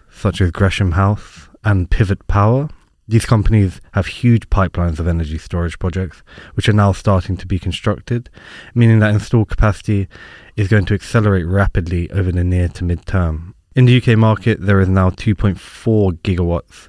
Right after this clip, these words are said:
across a hundred sixty-one sites of operational energy storage. Twenty point two gigawatts have been im-, approved in planning, including thirty-three sites of a hundred megawatts or more.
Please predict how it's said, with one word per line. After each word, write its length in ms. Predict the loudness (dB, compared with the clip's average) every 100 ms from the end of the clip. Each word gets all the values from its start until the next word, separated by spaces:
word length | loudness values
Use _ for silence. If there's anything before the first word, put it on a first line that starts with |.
| -14
across 300 | -6 -4 -2
a 60 | -2
hundred 340 | -2 -2 -6
sixty-one 1040 | -8 -8 -8 -10 -8 -8 -6 0 0 0
sites 400 | -2 -4 -4 -6
of 100 | -4
operational 600 | -4 -2 -2 -2 -2 -2 -2
energy 280 | -2 -4
storage. 640 | -8 -4 -2 -2 -4 -10 -20 -4
Twenty 340 | 0 0 0
point 260 | 0 0 0
two 180 | 0 2
gigawatts 380 | 2 0 -2 -2
have 140 | -2
been 160 | 0 0
im-, 120 | -2 -2
approved 400 | 0 2 2 0
in 120 | 0
planning, 420 | 2 2 2 -2
including 420 | -4 -4 0 0 0
thirty-three 560 | 2 0 -2 -6 -6
sites 540 | -4 -2 0 -2 -6 -6
of 180 | -4
a 80 | -4
hundred 380 | -2 -2 0 -2
megawatts 600 | -2 -2 -2 -4 -6 -10
or 120 | -8 -4
more. 460 | -4 -4 -6 -10